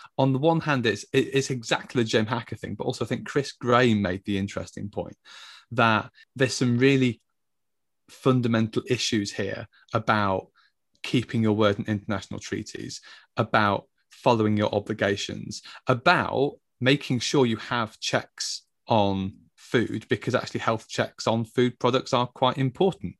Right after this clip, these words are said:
And instead, it just kind of gets Brexiters kind of say it's all about sausages 'cause it makes the E U sound petty when it's actually about the integrity of their own single market. So the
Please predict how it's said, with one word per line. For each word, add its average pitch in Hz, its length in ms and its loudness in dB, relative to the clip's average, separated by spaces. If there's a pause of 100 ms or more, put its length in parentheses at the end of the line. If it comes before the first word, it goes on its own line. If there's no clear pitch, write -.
And 135 140 4
instead, 120 400 2
it 101 140 -8
just - 220 -4
kind 110 200 0
of 107 80 -4
gets - 300 -4
Brexiters - 680 -2
kind 110 160 0
of 104 80 -2
say 107 220 2
it's 98 100 -4
all 104 100 2
about 101 180 0
sausages 101 460 -4
'cause - 140 -6
it 107 80 -4
makes 107 220 -6
the - 100 -6
E 107 40 -2
U 101 180 -4
sound 98 260 -4
petty - 460 -10 (320)
when 113 140 0
it's 104 100 -6
actually - 280 -4
about 104 180 -4
the 107 80 -4
integrity 104 440 -4
of 104 60 -2
their 101 140 0
own 104 100 -2
single 104 240 -6
market. 117 380 -6 (420)
So 123 360 4 (260)
the 123 520 2